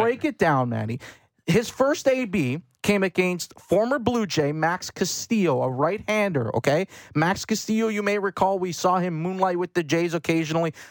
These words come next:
It w-, I think it was two years ago. It wasn't last year 'cause they were remarkably healthy. I think it was two years ago we saw Max Castillo a little bit. Anyway,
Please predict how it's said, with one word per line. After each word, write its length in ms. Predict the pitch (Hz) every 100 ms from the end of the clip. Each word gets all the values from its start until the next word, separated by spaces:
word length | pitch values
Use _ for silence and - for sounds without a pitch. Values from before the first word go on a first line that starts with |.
| -
It 60 | -
w-, 160 | 156 -
I 220 | 151 156
think 100 | 165
it 20 |
was 160 | 151 -
two 160 | -
years 340 | 202 175 180 151
ago. 240 | 135 113
It 40 | 120
wasn't 260 | 151 156
last 240 | 143 143 -
year 80 |
'cause 120 | 151 131
they 100 | 131
were 160 | 131
remarkably 420 | 127 135 135 131
healthy. 220 | 131 127 131
I 20 |
think 100 | 156
it 20 |
was 140 | 143
two 240 | - - 160
years 240 | 147 139
ago 160 | 127 127
we 100 | 120
saw 160 | 127
Max 280 | 123 123 127
Castillo 360 | - 127 131 120
a 60 |
little 200 | 120 120
bit. 180 | 120 90 - - - -
Anyway, 460 | 240 262 156 107